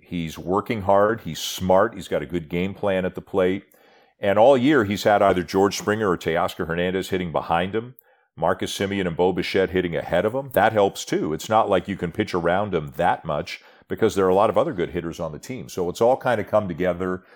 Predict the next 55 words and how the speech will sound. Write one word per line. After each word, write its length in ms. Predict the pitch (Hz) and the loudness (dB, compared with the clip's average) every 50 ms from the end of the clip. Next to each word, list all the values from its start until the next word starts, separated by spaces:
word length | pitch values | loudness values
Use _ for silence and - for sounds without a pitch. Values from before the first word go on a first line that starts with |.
| _ _ - | _ _ -8
You 80 | 98 | -6
know, 100 | 98 87 | -4 -2
he 100 | 87 92 | -2 2
got 160 | 85 95 92 | 2 2 2
in 60 | 90 82 | 2 2
much 240 | 85 82 - - | 0 -2 -2 -2
better 160 | 90 80 78 76 | -4 -6 -6 -6
shape. 320 | - - 131 131 123 - | -4 -2 -2 -2 -2 -4
He 100 | 95 90 | -4 -4
lost 320 | 82 78 73 73 - - | -2 -2 -2 -2 -4 -4
weight, 220 | 82 92 92 92 87 | -2 0 0 0 -2
as 100 | 80 - | -6 -8
you 80 | 92 | -6
guys 320 | 76 90 85 85 80 - 87 | -2 -2 -2 -2 -4 -6 -6
know, 300 | 90 85 82 85 85 85 | -4 -4 -2 -2 -4 -6
coming 300 | - - 87 82 78 82 | -6 -8 -8 -8 -8 -10
into 120 | 82 78 | -12 -12
the 80 | 71 69 | -14 -14
season. 520 | - - 82 82 76 - 78 71 73 76 - _ _ - - - _ _ - | -14 -12 -12 -12 -10 -12 -12 -12 -14 -16 -18 _ _ -20 -20 -20 _ _ -6
And 520 | - 90 87 90 90 87 82 80 80 76 | -2 2 2 4 4 2 0 -2 -8 -10
the 80 | - 90 | -10 -10
sky's 480 | - - - 110 95 98 104 98 - - | -8 -2 2 4 4 4 4 2 -2 -4
the 80 | 92 | -2
limit 260 | 85 87 85 92 101 | -2 0 0 -2 -4
for 140 | - - 76 | -6 -6 -6
him. 180 | 71 73 69 73 | -6 -6 -6 -6
And, 120 | 82 92 | -6 -6
and 400 | 107 113 101 95 90 - - _ | -2 -2 -2 -2 -4 -10 -18 _
to 100 | - 113 | -4 -2
be 140 | 104 107 107 | 2 4 6
honest 240 | 113 123 123 - - | 6 4 2 2 0
with 120 | 110 92 | -2 0
you, 140 | 90 98 92 | 0 0 0
when, 140 | 90 95 - | 0 -2 -2
when 180 | - 98 95 | -2 -2 0
I 180 | 87 82 90 - - - - | 2 2 0 -2 -6 -14 -8
sit 220 | - - 120 107 | -2 0 0 2
there 120 | - 107 98 | 2 0 0
and 120 | 92 90 | 0 0
call 180 | - 101 101 95 | 2 4 4 4
the 80 | 90 | 2
games, 540 | 82 90 104 117 113 92 80 85 87 - - - _ _ _ _ _ _ | 0 0 0 0 0 0 -2 -4 -6 -10 -12 -16 _ _ _ _ _ _
sometimes 480 | - - 131 135 - 131 113 104 92 | 0 0 0 2 2 2 0 0 0
you 80 | - 92 | -4 -6
feel 220 | - - 101 95 | -2 0 2 4
like 180 | 92 92 90 - | 4 2 2 0
just 180 | - 92 - - | -2 -6 -4 0
laughing. 440 | 90 87 87 110 127 - 80 62 | 0 2 2 0 0 -2 -6 -6
It's 120 | 73 76 - | -6 -8 -2
so 200 | - - 139 175 | 0 2 2 2
absurd 500 | 151 - - - 127 147 208 - - - | 0 -2 -2 -2 0 0 0 -2 -4 -2
how 140 | 87 87 87 | -2 -2 -2
good 260 | 82 80 110 160 185 | 0 0 -2 0 0
he 140 | 127 76 65 | -2 -4 -6
is. 260 | 62 69 78 - | -6 -8 -10 -12